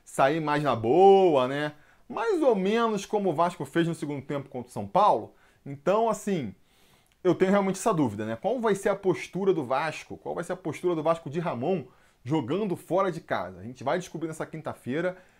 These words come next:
Espero que seja aí uma postura inteligente, né? Se for jogar recuado, que seja jogar recuado com alternativas pra chegar no gol adversário, porque eu não sou contra também. Você jogar na retranca,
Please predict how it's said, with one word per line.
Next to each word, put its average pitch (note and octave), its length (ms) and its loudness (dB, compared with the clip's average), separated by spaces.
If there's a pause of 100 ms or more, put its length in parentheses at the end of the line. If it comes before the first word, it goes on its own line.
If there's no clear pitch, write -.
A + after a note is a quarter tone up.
(120)
Espero F3+ 520 2
que G3+ 120 -12
seja F#3 480 2
aí E3+ 320 -2 (340)
uma F#3 160 -2
postura G3+ 540 -2
inteligente, A#3 640 0
né? G2 260 -12
Se F#3+ 220 -2
for C4+ 260 6
jogar G#3 200 4
recuado, C3+ 720 0
que F3+ 140 -4
seja A3+ 400 4
jogar F3+ 240 2
recuado C#3+ 760 0
com A3+ 220 6
alternativas A3 800 0
pra A#3 160 0
chegar F#3+ 300 0
no G#3 100 -2
gol F3+ 180 4
adversário, G#3 600 0
porque - 220 -14
eu C#4 60 -6
não G4+ 60 -6
sou C#4+ 200 -4
contra G3+ 420 2
também. A#2+ 460 -6
Você A2+ 240 0
jogar D3+ 180 6
na E3 80 2
retranca, D3+ 720 0